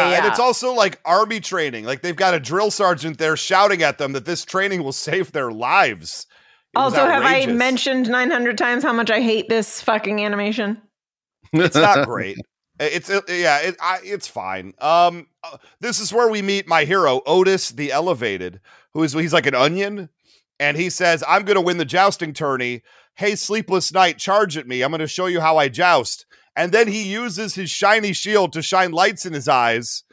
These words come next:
Speaker 2: So he falls over and runs the wrong way and then says, "Yeah, I cheat to win. What about it? Wanna fight?"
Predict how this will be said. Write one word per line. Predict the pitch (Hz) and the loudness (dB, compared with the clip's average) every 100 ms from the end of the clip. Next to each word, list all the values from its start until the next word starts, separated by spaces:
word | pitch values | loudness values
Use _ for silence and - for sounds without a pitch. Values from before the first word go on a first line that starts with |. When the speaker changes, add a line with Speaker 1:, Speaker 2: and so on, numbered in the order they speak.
| _ _ _ _ - | _ _ _ _ -8
Speaker 2:
So | 185 | -2
he | 185 175 | -2 0
falls | 190 202 202 147 | 6 6 6 4
over | 202 202 175 | 4 4 4
and | 160 156 | 2 4
runs | 175 170 | 4 2
the | 156 | 0
wrong | 165 175 175 160 | 4 6 4 4
way | 196 170 127 123 | 4 6 2 -2
and | - 131 | -6 -6
then | 143 135 | -4 -6
says, | 156 151 120 | -2 -2 -2
"Yeah, | 165 190 139 98 | 2 2 2 0
I | 185 | -2
cheat | - 175 151 | -2 -8 -8
to | 131 | -6
win. | 123 135 143 - | -2 -2 -4 -12
What | 104 113 160 | -6 4 4
about | 160 151 170 139 | 6 6 4 4
it? | 82 _ - | -2 _ -6
Wanna | 113 113 | -4 -2
fight?" | - 139 185 | -2 0 0